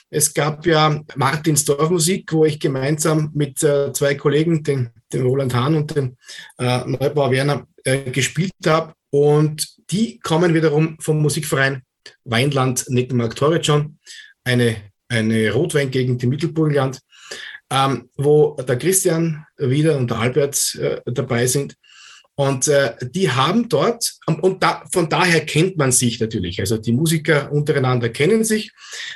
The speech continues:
Ähm, der Christian und der, und der Christoph, äh, die haben gemeinsam studiert. Und, ähm, der Albert ist der Bruder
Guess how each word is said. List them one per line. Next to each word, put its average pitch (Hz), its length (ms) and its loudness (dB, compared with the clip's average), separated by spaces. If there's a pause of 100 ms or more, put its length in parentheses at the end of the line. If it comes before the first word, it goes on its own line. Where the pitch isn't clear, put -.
(140)
Ähm, 147 440 2
der 147 140 0
Christian 190 540 0
und 160 400 -2
der, 143 380 2
und 135 240 -4
der 135 260 0
Christoph, 160 520 -2
äh, 135 180 -2
die 135 160 0
haben 127 200 0
gemeinsam 127 420 0
studiert. 180 520 0 (540)
Und, 160 520 2
ähm, 156 500 2
der 139 120 -2
Albert 147 280 0
ist 147 160 -2
der 117 60 0
Bruder 196 500 0